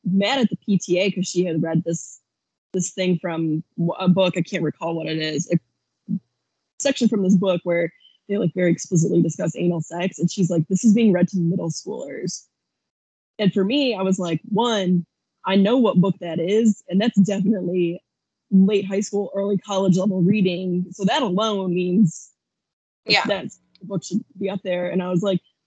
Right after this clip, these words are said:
Speaker 1: and I do agree, like, I don't think that's, like, there, there is something to be said for age appropriateness, not just for content, but for being able to place context and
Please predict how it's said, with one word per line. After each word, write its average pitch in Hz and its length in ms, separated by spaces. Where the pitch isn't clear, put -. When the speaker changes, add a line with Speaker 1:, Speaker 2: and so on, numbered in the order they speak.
Speaker 1:
and 226 100
I 285 80
do 254 240
agree, 254 320
like, 170 160
I 190 60
don't 190 320
think 190 220
that's, - 400
like, 180 200
there, 226 220
there 208 260
is 254 240
something 233 380
to 214 60
be 208 120
said 185 260
for - 200
age 180 220
appropriateness, 165 880
not 190 220
just 180 400
for 202 120
content, 202 680
but 175 220
for 170 540
being 180 180
able 175 160
to - 100
place 170 220
context 185 1000
and 165 440